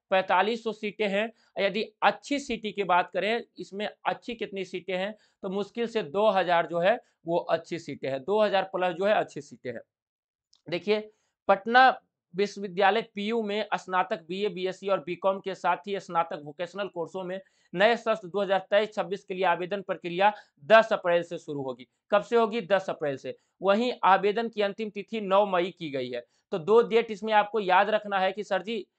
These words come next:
सर जी, एक पहला तो डेट है कि सत्ताईस, सत-, पहला तो डेट है कि सत्ताईस व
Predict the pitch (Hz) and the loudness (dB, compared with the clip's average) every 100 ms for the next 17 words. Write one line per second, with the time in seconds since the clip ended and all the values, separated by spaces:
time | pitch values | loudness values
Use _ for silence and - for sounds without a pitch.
0 | _ - 190 185 233 208 214 - 190 208 | _ -4 -2 -2 -4 -2 -4 0 4 4
1 | 220 214 165 202 214 202 196 214 202 190 | 4 -2 0 -2 0 0 0 0 -4 -6
2 | - 185 190 160 - _ _ _ 202 190 | 0 2 4 2 -8 _ _ _ -2 -2
3 | - - 151 _ 165 196 190 226 233 202 | -6 -14 -14 _ -4 0 4 4 2 0
4 | 202 233 214 196 233 _ - 190 - 196 | 0 0 2 2 2 _ -18 -8 -4 -2
5 | - 202 240 233 185 208 | 4 6 6 2 2 4